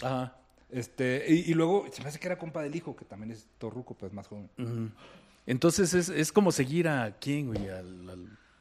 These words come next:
Speaker 2: No sé, era, era, se hizo medianamente relevante porque los de Morena le perdonan cualquier estupidez a quien sea. Digo, ahí
Speaker 1: Ajá.
Speaker 2: tenemos a Andrea Chávez y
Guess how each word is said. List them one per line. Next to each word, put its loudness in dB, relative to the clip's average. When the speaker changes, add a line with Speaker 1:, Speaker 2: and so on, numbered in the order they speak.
Speaker 2:
No 0
sé, 0
era, 8
era, 2
se 2
hizo -2
medianamente -2
relevante 0
porque -6
los -2
de -4
Morena -4
le 0
perdonan -6
cualquier -6
estupidez -10
a -10
quien -10
sea. -4
Digo, -10
ahí -12
Speaker 1:
Ajá. -2
Speaker 2:
tenemos -6
a -10
Andrea -12
Chávez -14
y -18